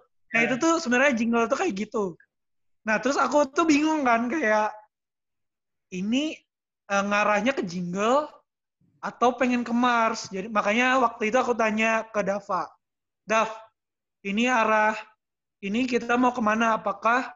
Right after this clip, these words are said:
Speaker 1: nanti dinyanyiin sama-sama dengan seluruh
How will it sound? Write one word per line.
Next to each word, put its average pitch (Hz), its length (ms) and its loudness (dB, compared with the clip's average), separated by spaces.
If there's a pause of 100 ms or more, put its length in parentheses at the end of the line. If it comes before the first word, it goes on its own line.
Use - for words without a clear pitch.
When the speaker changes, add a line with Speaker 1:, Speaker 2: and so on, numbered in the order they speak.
(480)
Speaker 1:
nanti 208 320 -2
dinyanyiin 202 560 -4
sama-sama 202 800 -4 (240)
dengan 196 480 -2
seluruh 190 640 -4